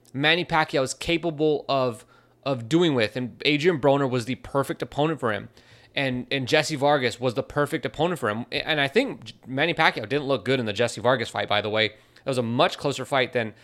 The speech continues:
anyone would have you believe. But Manny Pacquiao's been declining steadily. And then the Matisse fight was just a complete farce, by the way. Um,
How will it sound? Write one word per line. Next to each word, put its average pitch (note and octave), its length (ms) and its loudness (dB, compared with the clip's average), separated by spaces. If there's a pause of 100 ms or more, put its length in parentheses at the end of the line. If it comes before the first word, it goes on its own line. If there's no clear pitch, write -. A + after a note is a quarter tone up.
(220)
anyone C#3 360 2
would A#2 100 -4
have C3 220 0
you B2+ 80 -2
believe. A2 460 -2 (680)
But D#3+ 420 -2 (560)
Manny C#3 300 0
Pacquiao's F3+ 420 0
been C#3+ 140 -2
declining C#3 500 -2
steadily. A#2 540 0
And C#3 120 -2
then C#3+ 60 -2
the C3 80 -2
Matisse D#3+ 440 0
fight A2 260 0
was G#2+ 120 -4
just A2 180 -6
a A#2 40 -4
complete A#2 400 -4
farce, A2+ 380 0
by F#2+ 160 -8
the G2 80 -6
way. G2+ 240 0 (580)
Um, B2+ 340 0